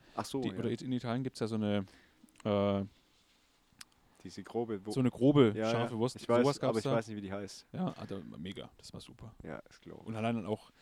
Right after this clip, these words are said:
Speaker 2: der Mozzarella, ne, wenn das ein gescheiter war.
Speaker 1: Du
Speaker 2: Und
Speaker 1: schmeckst
Speaker 2: halt,
Speaker 1: einen Unterschied
Speaker 2: und es
Speaker 1: auf
Speaker 2: halt,
Speaker 1: jeden
Speaker 2: ja.
Speaker 1: Fall. Ja.
Speaker 2: Klar.
Speaker 1: Direkt.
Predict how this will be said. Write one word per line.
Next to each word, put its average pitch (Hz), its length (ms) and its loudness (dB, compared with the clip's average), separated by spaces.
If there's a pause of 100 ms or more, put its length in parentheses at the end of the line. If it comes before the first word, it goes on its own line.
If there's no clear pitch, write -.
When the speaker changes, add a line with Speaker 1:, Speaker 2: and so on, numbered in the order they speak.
(440)
Speaker 2:
der 120 180 2
Mozzarella, 113 520 0
ne, 110 180 0
wenn 107 100 -2
das 104 120 -6
ein 110 80 -2
gescheiter 101 460 -4
war. 104 240 0 (1040)
Speaker 1:
Du - 80 -10
Speaker 2:
Und 113 100 -2
Speaker 1:
schmeckst 120 340 4
Speaker 2:
halt, - 0 -
Speaker 1:
einen 117 80 -4
Unterschied 110 300 0
Speaker 2:
und 156 80 4
es 131 80 2
Speaker 1:
auf 131 60 -2
Speaker 2:
halt, 123 140 4
Speaker 1:
jeden 104 140 -2
Speaker 2:
ja. 101 240 2
Speaker 1:
Fall. 110 60 -6 (200)
Ja. 98 200 -8 (340)
Speaker 2:
Klar. 117 220 -2 (200)
Speaker 1:
Direkt. 101 480 -2